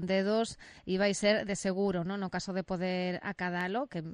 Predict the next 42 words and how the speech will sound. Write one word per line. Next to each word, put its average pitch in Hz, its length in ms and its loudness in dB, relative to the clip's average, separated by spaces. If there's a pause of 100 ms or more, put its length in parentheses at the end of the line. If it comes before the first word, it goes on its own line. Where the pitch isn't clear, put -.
(300)
non 185 240 -2
é 185 80 2
nada 180 480 0
descabellado, 202 560 2
non? 311 160 0
Ao 196 160 0
contrario, 185 640 6
quedan 196 320 2
nove 196 160 2
puntos 190 320 -4
en 196 160 -2
xogo 220 320 4 (320)
e 190 80 2
o 185 80 2
voso 196 160 2
rival 190 320 2
inmediato, 202 560 2
que 190 80 0
ademais 185 480 0
é, 180 240 -2
é 185 160 0
o 175 80 -2
próximo 185 400 -2
que 180 80 -4
os - 80 -2
enfrentades, 185 480 -2
está 196 320 2 (320)
a 185 160 0
catro 208 400 4
puntos 180 400 -2
de 160 320 -4
distancia. 185 640 0
É 196 80 -2
máis 196 240 -2
que 180 80 -2
probable, 175 560 2
non? 226 160 -2
Que 220 160 -4
se 196 80 -6
consiga 190 480 0
ese 185 400 0
obxectivo. 208 640 0